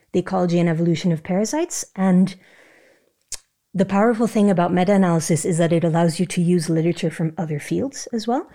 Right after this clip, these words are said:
And so in this case, um, you know, it's about a topic that is understudied in our literature. And so we thought, you know, maybe there's something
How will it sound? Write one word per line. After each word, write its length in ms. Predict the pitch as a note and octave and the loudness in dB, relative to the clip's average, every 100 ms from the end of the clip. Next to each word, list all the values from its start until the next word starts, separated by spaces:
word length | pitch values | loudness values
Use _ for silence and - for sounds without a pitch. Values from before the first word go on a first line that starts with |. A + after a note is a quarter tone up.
| - - - _ - | -20 -20 -20 _ -2
And 160 | F#3 F3 | 0 2
so 200 | G3 F3 | 2 2
in 220 | F3+ F3 | 4 4
this 160 | F#3 | 2
case, 500 | - F#3+ F#3 F3 - - | 0 0 0 0 -4 -4
um, 440 | F3 E3+ E3 D#3+ D#3 _ _ _ _ _ - - _ _ _ _ _ - | -2 0 0 0 -4 _ _ _ _ _ -20 -20 _ _ _ _ _ -2
you 120 | F3+ | 0
know, 380 | D#3+ D#3+ - _ _ _ - _ - | 2 0 -4 _ _ _ -20 _ -6
it's 200 | G#3 G#3+ | -2 0
about 240 | G3+ G#3+ | 2 2
a 40 | |
topic 340 | G3+ G3+ G3+ E3+ | 2 0 0 0
that 280 | E3+ E3+ - _ _ | 0 -2 -8 _ _
is 220 | F#3+ E3 - | -2 -2 0
understudied 720 | F3+ F3+ E3 - E3+ G#3+ C#4+ | 2 4 2 0 -2 0 -2
in 160 | - E3 | -2 0
our 140 | D#3 | 2
literature. 480 | F#3 A3 C#4 D#4+ G4 - - - - | 2 0 -2 -4 -4 -8 -20 -20 -6
And 160 | G3 | -4
so 140 | F3 F#3 | 0 2
we 140 | F#3 | 2
thought, 280 | F3+ F#3+ G3 | 2 0 2
you 100 | G#3 | 2
know, 120 | F#3 | 4
maybe 340 | G3 C#4 D4 C#4 | 4 2 2 2
there's 240 | G#3+ F#3 | 2 2
something 580 | - G3+ G3 F3 F3+ | 2 2 4 4 4